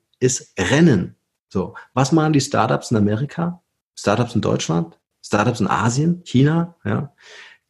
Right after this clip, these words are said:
Die rennen wie die Bekloppten, ja. Und das ist für, für viele etablierte Unternehmen überhaupt nicht vorstellbar, weil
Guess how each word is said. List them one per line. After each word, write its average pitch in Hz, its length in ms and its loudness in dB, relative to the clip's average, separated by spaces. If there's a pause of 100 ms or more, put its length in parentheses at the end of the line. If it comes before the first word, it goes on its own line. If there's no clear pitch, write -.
(140)
Die 139 380 0
rennen 151 460 4
wie 156 80 4
die 165 60 4
Bekloppten, 139 680 -6
ja. 123 340 -6
Und 117 200 0
das - 180 -4
ist 156 120 -4
für, 123 380 0
für 113 560 -2
viele 165 280 2
etablierte 135 500 0
Unternehmen 123 500 -2 (120)
überhaupt 151 480 0
nicht 139 140 2
vorstellbar, 117 760 -2
weil 156 500 0